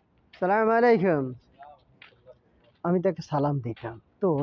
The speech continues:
সালাম দিতাম যে যতবার সে আমার এভাবে সামনে পড়তো, আর সে প্রতি সময় কোনোবার হাত উঠাইতো বা কোনোবার আমার দিকে তাকাইতো,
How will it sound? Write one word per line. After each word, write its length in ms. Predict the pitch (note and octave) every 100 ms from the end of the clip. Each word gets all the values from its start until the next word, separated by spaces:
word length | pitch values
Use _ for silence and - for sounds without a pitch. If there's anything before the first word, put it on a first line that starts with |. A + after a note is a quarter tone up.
| -
সালাম 360 | - F3 G#3+ A#3+
দিতাম 280 | A#3 B3+ A#3
যে 140 | A3+ F3 G4 D#4+ _ _ _ _ _ _
যতবার 500 | C3 F#3+ F3 A#3 A3+
সে 120 | -
আমার 260 | A3+ F#3 G3
এভাবে 240 | F#3+ F#3 F3
সামনে 260 | F3+ D#3
পড়তো, 340 | D#3 F3 B2 D3 E3+ - _ - - -
আর 80 | A3
সে 140 | C#4+
প্রতি 320 | G#3 A#3+ F#3+ B3
সময় 400 | C#4 C4 A#3 G#3+ - _ _ _
কোনোবার 340 | G3+ A3 G#3 G3
হাত 180 | F#3+ -
উঠাইতো 380 | F#3 F#3 E3 G3 - _ _ - _ _ _ _ _ _ _ _ _ _ _ E3+
বা 100 | G#3
কোনোবার 420 | A3 A3+ A3 A3+
আমার 200 | G#3+ G#3 F#3
দিকে 200 | G#3 G#3
তাকাইতো, 520 | G3 F#3 G3 D#3